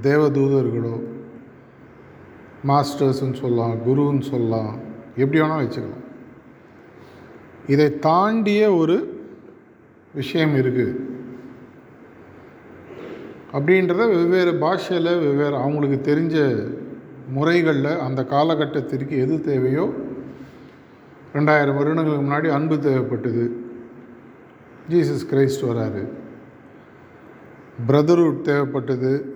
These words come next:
நபிகள் நாயகம் வராரு. அது மாதிரி ஒண்ணு ஒண்ணுத்துக்கும் ஒவ்வொரு காரணங்கள் இருக்கு. ஆனா, இதையும் தாண்டி ஒரு முன்னேற்றம் இருக்கு அப்படின்றத புரிய வைக்கிறதுக்காக தான் நம்மளுடைய குருமார்கள் வந்திருக்காங்க.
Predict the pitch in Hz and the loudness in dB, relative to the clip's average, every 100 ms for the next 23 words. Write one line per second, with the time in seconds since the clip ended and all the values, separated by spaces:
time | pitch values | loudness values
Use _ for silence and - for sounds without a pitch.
0 | 135 135 143 143 135 127 127 127 117 110 | -6 -2 0 2 2 2 0 0 -2 -4
1 | 107 113 131 180 208 180 170 170 165 175 | -4 -4 -4 -2 0 0 0 -2 0 0
2 | 170 139 107 - - - - - - - | 0 0 -4 -8 -16 -20 -20 -20 -20 -14
3 | 147 143 147 139 123 - 143 165 165 139 | -2 4 4 4 2 0 -2 0 0 0
4 | 117 117 117 - - - - - - - | 0 0 -2 -4 -10 -14 -16 -18 -20 -20
5 | - - - - - - - 170 175 160 | -20 -20 -20 -20 -20 -20 -4 2 4 4
6 | 214 240 202 175 175 226 226 208 170 170 | 2 2 0 0 0 2 2 4 4 4
7 | 175 147 127 135 156 185 180 175 151 147 | 4 4 2 0 -2 -2 -2 -2 -2 -2
8 | 156 160 165 139 - - - 139 151 156 | -2 -2 -2 0 -2 -6 -4 -2 0 2
9 | 147 156 151 175 185 202 160 143 135 135 | 2 2 0 0 2 2 2 0 -4 -2
10 | 139 170 143 151 175 175 143 139 139 131 | -2 -2 -4 -2 0 0 2 0 0 0
11 | 127 127 135 113 107 120 120 120 110 - | 0 0 0 0 -4 -6 -4 -2 -4 -6
12 | - | -10